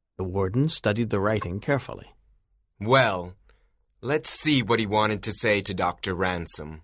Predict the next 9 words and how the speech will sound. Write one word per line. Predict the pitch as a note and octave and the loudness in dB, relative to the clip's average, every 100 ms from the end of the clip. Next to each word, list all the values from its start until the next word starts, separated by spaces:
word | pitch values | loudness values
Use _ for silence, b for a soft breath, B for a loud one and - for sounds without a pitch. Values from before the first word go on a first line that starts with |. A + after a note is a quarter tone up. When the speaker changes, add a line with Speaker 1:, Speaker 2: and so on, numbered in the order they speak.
| _ | _
Speaker 1:
he | G#2+ | -4
said. | - G#2 F2 - - - _ _ _ _ - | -2 -2 -4 -8 -20 -20 _ _ _ _ -4
He | B2 | 0
unrolled | C#3 C3+ B2+ C#3+ B2+ C3+ | 2 4 4 2 0 -4
the | A#2 | -4
second | - B2+ G#2 G2+ | -4 -4 -4 -6
piece | - G#2+ A2 | -6 -6 -4
of | G#2+ | 0
linen. | D3 G#2+ - | 2 0 -4